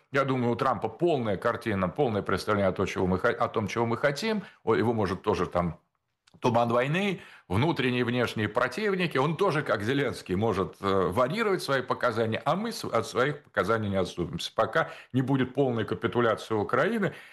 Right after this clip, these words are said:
ни-, нашей победы не будет. И вот тут такой момент, что е-, появляется окно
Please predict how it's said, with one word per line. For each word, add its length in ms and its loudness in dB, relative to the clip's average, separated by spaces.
ни-, 320 0
нашей 320 2
победы 400 0
не 100 0
будет. 360 -2
И 60 2
вот 360 -2
тут 280 -2
такой 320 2
момент, 400 2
что 180 -2
е-, 200 2
появляется 580 0
окно 760 0